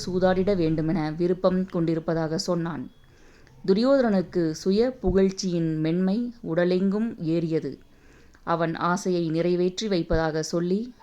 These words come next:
பகடைகளை எடுத்து வர சொன்னான். பகடைகளை கொண்டு வைத்தபோது அவன் தனது குதிரையின் வால் மயிர் ஒன்றை கிள்ளி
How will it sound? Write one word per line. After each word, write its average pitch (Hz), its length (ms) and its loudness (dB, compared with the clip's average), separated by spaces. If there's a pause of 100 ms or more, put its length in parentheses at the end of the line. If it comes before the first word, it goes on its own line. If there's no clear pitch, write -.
(120)
பகடைகளை 160 540 0
எடுத்து 170 300 -2
வர 165 160 0
சொன்னான். 156 520 -4 (640)
பகடைகளை 180 540 4
கொண்டு 180 320 2
வைத்தபோது 180 840 0 (200)
அவன் 165 460 -14
தனது 165 400 -10
குதிரையின் 180 600 0 (160)
வால் 185 360 0
மயிர் 165 440 -2
ஒன்றை 160 420 -2
கிள்ளி 185 480 0